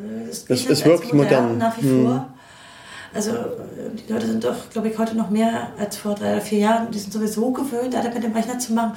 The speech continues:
Speaker 2: Hm.
Speaker 1: Ja, und warum sollte man jetzt Wählen nicht auch so machen? Das ist halt
Speaker 2: Ja, genau.
Speaker 1: also,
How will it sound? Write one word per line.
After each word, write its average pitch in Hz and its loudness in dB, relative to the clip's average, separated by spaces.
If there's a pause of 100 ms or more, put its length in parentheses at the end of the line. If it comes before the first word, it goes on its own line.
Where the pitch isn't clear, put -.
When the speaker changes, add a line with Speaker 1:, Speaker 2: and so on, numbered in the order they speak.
Speaker 2:
Hm. 123 4
Speaker 1:
Ja, 113 2
und 202 -4
warum 214 0
sollte 220 -4
man 214 0
jetzt 202 -4
Wählen 220 2
nicht 214 -2
auch 233 0
so 190 -4
machen? 160 -6
Das - -16
ist - -14
halt 175 -12 (100)
Speaker 2:
Ja, 123 4
genau. 117 0 (680)
Speaker 1:
also, 185 -4